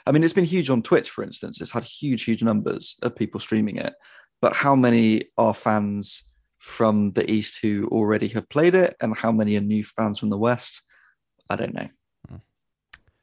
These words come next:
Speaker 2: Exciting. I might,
Speaker 1: There we
Speaker 2: are you
Speaker 1: go.
Speaker 2: gonna give it a go?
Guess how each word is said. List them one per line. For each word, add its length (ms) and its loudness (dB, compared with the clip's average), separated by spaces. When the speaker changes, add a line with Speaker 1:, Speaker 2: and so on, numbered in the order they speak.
Speaker 2:
Exciting. 580 -4
I 120 4
might, 140 4
Speaker 1:
There 100 0
we 60 -2
Speaker 2:
are 80 2
you 100 2
Speaker 1:
go. 60 6
Speaker 2:
gonna 80 4
give 120 0
it 60 4
a 40 2
go? 280 2